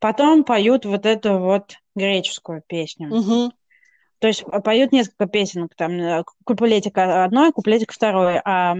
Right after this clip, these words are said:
Speaker 1: если, э, да, речь идёт, например, о моём ребёнке, то мы потом ещё поём "Пусть бегут неуклюже".
Speaker 2: Ну, как, как ты хорошо сделала. Нет, в-, в-, здесь поют всем, и стандартно поют вот это вот "Долгие лета".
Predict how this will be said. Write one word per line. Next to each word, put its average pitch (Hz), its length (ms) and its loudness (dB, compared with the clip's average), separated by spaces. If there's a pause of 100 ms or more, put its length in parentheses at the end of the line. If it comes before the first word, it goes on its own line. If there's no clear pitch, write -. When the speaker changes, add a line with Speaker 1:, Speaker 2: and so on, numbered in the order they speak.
(180)
Speaker 1:
если, 190 520 -4
э, - 20 -14 (220)
да, 170 160 -4 (320)
речь 185 320 -4
идёт, 190 160 -6
например, 185 420 -4
о 175 40 -10
моём 233 460 2 (1000)
ребёнке, 180 540 0
то - 140 -6
мы 180 160 0
потом 190 340 -2
ещё 185 200 -2
поём 175 320 0
"Пусть 180 180 -4
бегут 180 320 -2
неуклюже". 165 520 -8 (800)
Speaker 2:
Ну, 170 360 -8
как, 214 240 -2
как - 180 -6
ты - 80 -2
хорошо 262 340 -2
сделала. 175 440 -4 (500)
Нет, 220 400 -2
в-, 220 560 -2
в-, 214 40 -4
здесь 247 320 -2 (100)
поют 240 240 0
всем, 220 520 -2
и 185 280 -4
стандартно 202 580 -4
поют 175 300 -4
вот 170 140 -8
это 165 140 -10
вот 170 120 -6
"Долгие 185 340 0
лета". 220 300 -2